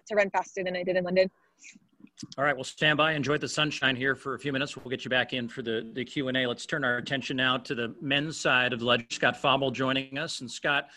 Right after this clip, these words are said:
Speaker 2: you know, we visited together, uh, in early July when you were part of another effort that Ben had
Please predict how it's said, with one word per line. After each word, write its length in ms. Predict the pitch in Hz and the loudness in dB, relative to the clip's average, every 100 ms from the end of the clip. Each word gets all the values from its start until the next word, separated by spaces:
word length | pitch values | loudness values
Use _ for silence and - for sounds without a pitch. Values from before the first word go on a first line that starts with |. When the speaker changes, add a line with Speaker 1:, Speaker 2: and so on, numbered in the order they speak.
| - - - _ | -20 -20 -20 _
Speaker 2:
you 80 | 139 | -10
know, 80 | 123 | -4
we 160 | 143 | -4
visited 520 | 160 165 135 131 117 | -2 -2 -2 -6 -8
together, 580 | 147 143 139 143 147 147 | -4 0 0 0 -2 -2
uh, 240 | 143 131 127 | 2 2 0
in 160 | 139 - | -4 -4
early 260 | 143 151 147 | -4 -2 -2
July 460 | 143 131 143 147 | -2 -2 0 0
when 220 | 143 131 | -2 -6
you 160 | 131 131 | -6 -6
were 100 | 135 | -8
part 300 | 123 143 127 | -4 -4 -4
of 160 | 127 120 | -6 -8
another 580 | - 127 139 - 160 | -6 -2 -4 -4 -2
effort 320 | 139 127 123 - | -2 -2 -8 -8
that 160 | 113 | -6
Ben 220 | 135 127 | -4 -4
had 160 | 117 127 | -4 -8